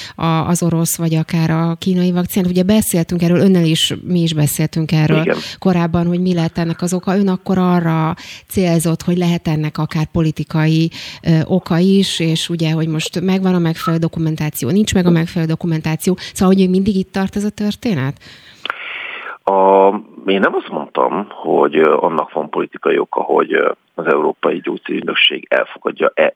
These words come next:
Speaker 2: vagy sem a keleti vakcinákat, hanem annak van politikai oka, hogy a magyar kormány egyedüliként a huszonhét tagállamból miért alkalmazott egy ilyen teljesen érthetetlen megoldást, ö,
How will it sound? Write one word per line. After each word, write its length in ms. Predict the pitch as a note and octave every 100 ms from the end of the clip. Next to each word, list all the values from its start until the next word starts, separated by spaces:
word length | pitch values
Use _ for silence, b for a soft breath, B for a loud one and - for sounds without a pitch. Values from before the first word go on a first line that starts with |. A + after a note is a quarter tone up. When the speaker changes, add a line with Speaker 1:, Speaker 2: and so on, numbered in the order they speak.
| _
Speaker 2:
vagy 240 | C#2+ B1+
sem 320 | - - B1+ -
a 40 |
keleti 320 | - - -
vakcinákat, 640 | - - - F2 E2+ - -
hanem 280 | D2+ E2
annak 300 | F2 E2+ D#2+
van 180 | - D2+
politikai 440 | D#2+ D#2 D#2+ - D2+
oka, 280 | D#2 G2 - B B B B B B
hogy 140 | - D#2+
a 60 |
magyar 420 | E2+ E2 D#2+ D#2 -
kormány 800 | D#2+ D#2 D#2 D#2+ D#2 E2 E2+ - _ _ _
egyedüliként 920 | B2+ A#2 G2+ - - - G1+ - - - -
a 80 | -
huszonhét 520 | D#2 - - - -
tagállamból 800 | D2 D2+ D2+ D#2+ E2+ E2 F2 E2 E2+ -
miért 440 | F#2 E2+ D#2+ -
alkalmazott 800 | - D#2+ D#2 D#2 D2+ D2+ D2 -
egy 180 | D#2 C#2+
ilyen 320 | - D#2 D2+ B B B -
teljesen 420 | E2 C#2 - C2+
érthetetlen 640 | C#2+ C2 - - - C2
megoldást, 760 | C2 C2+ - B1 - B1 - -
ö, 280 | - D2+